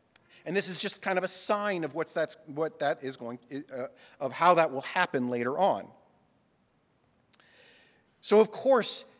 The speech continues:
he's going to argue with them and show them, "This is the authority by which I do this."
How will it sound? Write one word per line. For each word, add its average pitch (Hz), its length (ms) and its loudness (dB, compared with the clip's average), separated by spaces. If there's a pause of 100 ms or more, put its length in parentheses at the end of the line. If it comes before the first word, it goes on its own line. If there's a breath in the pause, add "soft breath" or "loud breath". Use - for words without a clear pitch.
(160)
he's 180 160 -10
going 180 180 -2
to 165 80 -6
argue 180 320 0
with 156 160 -4
them 143 160 -4
and 143 140 -6
show 226 320 2
them, 127 280 -2
"This 156 200 -4
is 156 160 -8
the 160 160 -4
authority 165 440 -4
by 127 140 -4
which 131 180 -8
I 123 120 -6
do 123 260 -8
this." - 380 -12